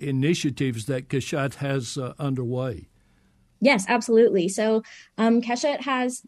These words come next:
Speaker 2: three major programs. So, um, we're the nation's leading L G B T Q Jewish organization, as you mentioned, and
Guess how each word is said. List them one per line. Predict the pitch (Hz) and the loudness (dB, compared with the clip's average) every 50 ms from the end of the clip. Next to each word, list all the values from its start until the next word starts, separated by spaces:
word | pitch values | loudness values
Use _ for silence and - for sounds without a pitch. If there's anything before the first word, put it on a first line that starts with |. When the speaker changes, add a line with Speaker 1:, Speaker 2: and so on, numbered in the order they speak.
| _ | _
Speaker 2:
three | - - 220 214 214 220 233 233 | -14 -6 -4 -2 -2 -2 -2 0
major | 233 226 208 202 208 202 196 202 196 190 190 190 196 190 | 0 0 0 -2 -2 -4 -2 -2 -2 -2 -2 -4 -6 -8
programs. | - 208 208 196 202 196 214 233 254 269 302 330 330 - - - - - - - - | -8 -4 -4 -4 -4 -4 -6 -6 -6 -6 -6 -8 -10 -12 -16 -18 -20 -20 -20 -16 -8
So, | - - 240 226 220 214 208 - | 0 2 4 4 6 4 4 2
um, | - 208 196 185 185 185 190 185 | 2 0 0 0 0 0 0 0
we're | 220 214 208 208 196 | 0 2 2 2 2
the | 208 214 220 | 0 0 0
nation's | 214 220 220 214 - 247 226 226 220 - | 0 2 0 0 -2 -4 -4 -4 -4 -4
leading | 208 202 196 202 - | -4 -4 -4 -4 -6
L | - 190 | -6 -8
G | 190 190 | -8 -6
B | 196 190 185 | -6 -6 -6
T | 190 190 | -6 -8
Q | 185 - 196 | -8 -6 -6
Jewish | 190 190 233 247 240 220 | -6 -2 0 -2 -2 0
organization, | 220 214 214 220 214 214 208 208 202 196 - 214 202 190 | 0 -2 0 0 0 0 0 0 -2 -2 -2 -2 -2 -2
as | - 180 175 170 | -2 -4 -4 -2
you | 190 190 | 0 0
mentioned, | 202 220 247 254 254 247 233 233 233 - - | 2 2 2 0 0 0 0 0 0 -2 -2
and | 202 196 202 208 | -4 -4 -4 -4